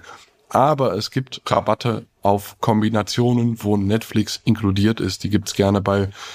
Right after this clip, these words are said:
Waipu T V, die gibt's bei Magenta T V, die gibt's manchmal auch zum Handytarif dazu. Und da kann man dann tatsächlich mal für ein Jahr dann auch bei Sachen, die zum Alltagsgebrauch zählen, wie eben das Netflix-Abo,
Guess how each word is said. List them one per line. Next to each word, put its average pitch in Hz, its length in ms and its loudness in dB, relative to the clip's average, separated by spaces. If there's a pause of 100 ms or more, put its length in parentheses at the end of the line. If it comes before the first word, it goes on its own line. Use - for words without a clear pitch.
(180)
Waipu 120 320 2
T 117 140 -2
V, 107 280 0
die 101 80 -2
gibt's 104 240 -4
bei 101 120 2
Magenta 107 420 2
T 110 160 -2
V, 104 440 0
die 117 120 -2
gibt's 110 220 -2
manchmal 107 320 0
auch 98 80 -4
zum 110 160 2
Handytarif 107 540 0
dazu. 101 680 0
Und 101 160 0
da - 160 4
kann 117 180 -2
man 110 140 2
dann 107 160 -2
tatsächlich 104 480 -4
mal 101 160 0
für - 240 -2
ein 104 200 2
Jahr 110 220 2
dann 104 160 -2
auch 110 240 -2
bei 107 200 0
Sachen, 123 420 0
die 117 440 -2
zum 117 380 0 (640)
Alltagsgebrauch 107 800 0
zählen, 113 360 0
wie 113 220 0
eben 104 180 0
das 92 200 -2
Netflix-Abo, 101 720 0